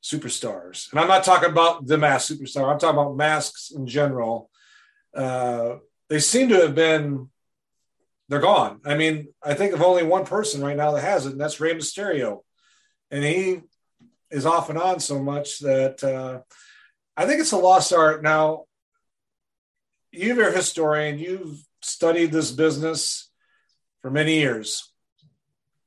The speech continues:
And I wanna kinda get into the origin of these masks and how it kinda came about. So if you could, kinda tell us a little bit about how the mask, uh, came into the wrestling business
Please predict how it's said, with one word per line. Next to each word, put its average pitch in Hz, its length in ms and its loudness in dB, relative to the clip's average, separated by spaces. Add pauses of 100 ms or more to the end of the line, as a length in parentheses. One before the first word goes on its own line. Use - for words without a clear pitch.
(180)
And 143 120 -2
I 160 40 6
wanna 233 220 4
kinda 170 280 4
get 160 120 2
into 156 280 -2
the 139 220 -4
origin 160 500 0
of 117 140 -10
these 113 260 -12
masks 120 760 -4 (520)
and 139 120 -2
how 160 260 4
it 156 140 2
kinda 151 260 0
came 143 260 -4
about. 127 480 -4 (800)
So 147 160 0
if 139 80 0
you 170 100 -2
could, 160 720 4
kinda 202 240 0
tell 202 320 4
us - 120 0
a 160 60 -4
little 147 220 0
bit 139 240 -2
about 143 500 -2 (760)
how 175 260 2
the 196 160 2
mask, 170 480 -2 (680)
uh, 143 600 -2 (180)
came 160 240 0
into 170 220 -2
the 160 260 0
wrestling 143 420 0
business 117 680 -10